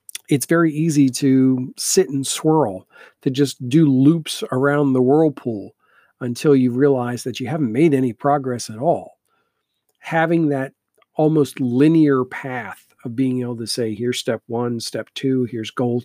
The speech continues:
three, here's goal four, here's objective five," and so on and so forth,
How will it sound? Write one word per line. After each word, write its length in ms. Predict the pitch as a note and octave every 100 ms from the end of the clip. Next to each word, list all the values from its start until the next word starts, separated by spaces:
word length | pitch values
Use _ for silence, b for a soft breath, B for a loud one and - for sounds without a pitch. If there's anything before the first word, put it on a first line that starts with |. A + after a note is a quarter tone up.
| -
three, 360 | C3 B2+ B2
here's 220 | A#2 G#2+
goal 260 | - B2 A#2
four, 360 | - C#3 B2+ A#2
here's 220 | A#2 G#2+
objective 480 | G#2 A#2 A2 G#2+ -
five," 420 | - B2 A#2 G#2
and 120 | G#2
so 220 | - A2+
on 160 | A2 G#2+
and 120 | G2+
so 240 | - D#3+ D3
forth, 340 | B2+ G#2+ -